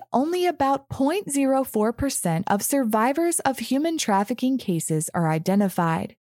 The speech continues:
meaning that the vast majority of cases of human trafficking go undetected. You can report suspected human trafficking in the U S by contacting the National Human Trafficking Hotline at one eight eight eight, three seven three, seven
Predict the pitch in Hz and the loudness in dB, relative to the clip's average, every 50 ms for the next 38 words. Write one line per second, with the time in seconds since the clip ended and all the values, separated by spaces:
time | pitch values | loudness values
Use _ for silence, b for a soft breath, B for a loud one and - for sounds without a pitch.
0 | _ _ _ _ _ _ - - 196 208 208 208 214 226 233 240 254 247 - 277 | _ _ _ _ _ _ -2 2 2 4 4 4 4 4 4 2 2 2 0 0
1 | 240 202 196 214 214 226 269 311 - - 359 359 339 247 - 190 190 214 247 269 | 0 2 2 2 4 4 2 2 0 0 -2 -2 0 0 0 2 2 2 2 2
2 | 302 302 - 277 269 - - - 226 240 262 - 339 330 311 330 320 - - 208 | 0 0 0 0 -2 -2 -2 -2 0 0 0 0 -2 0 0 -2 -4 -2 0 2
3 | 208 220 240 254 254 - - 196 175 170 - 170 165 - 175 170 170 170 170 165 | 2 4 4 2 2 0 0 0 0 0 0 -2 -2 0 0 2 2 2 2 2
4 | 160 165 - 165 160 156 151 151 - - 202 196 196 - 185 165 - - - - | 0 0 0 0 0 0 -2 -2 -2 0 0 0 0 0 -2 -2 -2 -4 -8 -14
5 | _ _ _ _ - 214 233 214 - 240 214 214 214 202 - - 214 226 - - | _ _ _ _ 0 0 0 2 2 2 2 2 0 0 0 0 0 0 0 0
6 | - 254 - - - 233 240 262 - 339 349 339 - - 254 254 294 311 302 - | 0 0 0 0 0 0 -2 0 0 -2 -2 -2 -2 0 0 0 0 0 -2 -2
7 | - 202 165 160 - 160 156 - 170 156 160 160 - - 185 185 175 175 165 165 | 0 0 0 0 0 -2 -2 -2 -2 0 0 0 0 0 2 2 2 2 0 0
8 | 165 160 170 175 190 247 277 - - - - - 254 262 254 - - 262 277 285 | 0 2 2 2 2 2 0 -2 -6 -6 -2 0 0 0 0 0 0 0 0 0
9 | 285 - 285 285 269 277 - 285 277 247 262 247 233 220 220 214 233 262 254 - | -2 -2 -2 -2 -2 -2 -4 -2 0 0 2 2 4 4 4 4 2 2 0 -2
10 | - 339 339 349 330 - - 226 202 190 190 190 202 - - 185 165 160 - 160 | -2 0 0 0 -2 -2 0 0 2 4 4 2 2 2 2 0 0 2 -2 -4
11 | - - 151 151 156 160 170 202 214 214 - - 190 175 165 156 156 170 170 - | -4 -2 -2 -2 -2 0 2 2 0 0 0 0 0 0 2 0 0 -2 -4 -6
12 | _ - - 190 180 - - 185 175 175 165 165 175 208 233 - - - - 180 | _ -4 0 0 0 0 0 0 0 2 2 2 2 2 0 -2 -4 -2 0 0
13 | 190 226 - - 226 247 285 - _ - 196 170 151 151 - _ _ _ _ _ | 0 0 -2 -2 -2 -2 -2 -4 _ -2 -2 0 0 -2 -4 _ _ _ _ _
14 | _ _ - - 185 180 185 196 220 - - 247 233 220 262 262 269 247 - 190 | _ _ -6 -2 0 2 2 2 2 2 2 0 2 2 2 0 0 0 0 0
15 | 160 147 151 160 - - - - - 196 180 185 226 254 | 0 0 0 -2 -4 -6 -8 -2 0 2 2 2 2 0